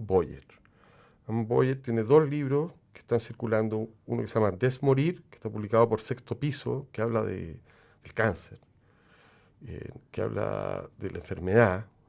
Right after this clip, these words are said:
eh, y cómo superarla, y otro que se llama Manual para Destinos Defraudados, que está publicado por Roneo. Vale la pena conocer a Anne Boyer, creo que es, eh,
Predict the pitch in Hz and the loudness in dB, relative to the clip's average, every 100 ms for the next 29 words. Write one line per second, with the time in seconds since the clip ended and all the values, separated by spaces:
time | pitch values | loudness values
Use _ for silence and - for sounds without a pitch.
0 | _ - 85 80 - - _ _ - - | _ -14 -14 -14 -16 -20 _ _ -20 -20
1 | - - _ 113 110 107 110 104 117 104 | -20 -20 _ -8 -2 -2 2 6 8 8
2 | 95 120 123 113 107 110 117 110 107 117 | 4 0 -2 -4 -2 4 6 6 8 10
3 | 135 131 113 104 - 123 117 120 - 92 | 8 8 4 4 2 2 4 2 2 2
4 | 101 110 92 95 147 - _ - 101 101 | 6 6 4 0 -4 -12 _ -8 -4 -4
5 | 98 104 107 110 98 92 92 78 - _ | 0 4 4 4 4 2 2 0 -8 _
6 | _ _ _ _ _ - - _ _ _ | _ _ _ _ _ -20 -20 _ _ _
7 | 104 123 135 131 123 123 123 120 117 107 | 6 8 8 4 2 2 2 2 0 0
8 | 117 117 - 110 107 - 104 113 104 110 | 0 0 0 0 0 0 0 0 2 4
9 | 117 113 127 127 - - - 113 107 107 | 4 4 0 -2 -14 -20 -6 -4 -2 -4
10 | 107 110 104 - - _ _ _ - 85 | 0 0 -2 -6 -20 _ _ _ -14 -10
11 | 78 - | -10 -12